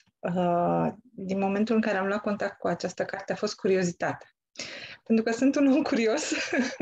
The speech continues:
<laughs> Sunt un om care își pune întrebări. <laughs> Și cunoscând-o pe doamna Daniela Luca, uh, și dinainte,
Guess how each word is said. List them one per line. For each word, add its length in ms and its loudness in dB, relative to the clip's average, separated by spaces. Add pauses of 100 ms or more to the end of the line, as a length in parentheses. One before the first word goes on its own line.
(160)
<laughs> 720 -8
Sunt 200 4
un 100 4
om 140 4
care 200 0
își 180 0
pune 200 4
întrebări. 760 2 (480)
<laughs> 600 -16
Și 120 -4
cunoscând-o 800 0
pe 100 0
doamna 300 -2
Daniela 400 -2
Luca, 360 -2 (880)
uh, 300 -2
și 140 -6
dinainte, 840 2